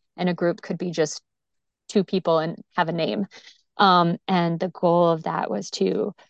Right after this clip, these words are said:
make them more visible, to help us build more equity into the system, to understand where there are more or fewer groups, to look for the network connections between them and how they influence the governance arena. So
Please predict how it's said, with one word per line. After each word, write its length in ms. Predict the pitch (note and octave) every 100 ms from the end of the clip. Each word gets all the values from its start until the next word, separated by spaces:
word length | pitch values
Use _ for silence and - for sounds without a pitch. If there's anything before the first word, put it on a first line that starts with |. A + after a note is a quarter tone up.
| _ _ _
make 220 | F#3 E3+
them 120 | E3+ E3
more 180 | E3
visible, 640 | D#3 A3 A3 G3+ G3+ F#3 F3+
to 120 | -
help 280 | - F3 E3
us 240 | D#3+ -
build 260 | - D#3+ D#3+
more 140 | D#3+
equity 400 | - G3 - G#3
into 160 | F#3+ F#3
the 80 | F3+
system, 460 | - G3 - F#3 F3+
to 80 |
understand 460 | F3 F3 E3 F3+ E3+
where 100 | E3
there 160 | D#3+ D#3+
are 40 |
more 360 | E3+ E3+ E3+ E3+
or 140 | -
fewer 420 | F3+ A3 G3+ F#3+ F3+
groups, 520 | F#3+ F#3 F#3 - -
to 140 | F3+
look 180 | E3 E3
for 160 | - D#3+
the 80 |
network 400 | E3 G3 - G3
connections 640 | - G3+ F#3 F3+ G3 F3+ -
between 400 | - - A3 G3+
them 220 | F#3+ F3+
and 100 | E3
how 300 | - F3 F3
they 120 | F3
influence 540 | - F3 - F3+ E3+ -
the 80 |
governance 540 | D#3 A3 G#3 G3+ F#3+ G3
arena. 340 | F#3+ F#3 F3+
So 280 | F3+ F3+ E3+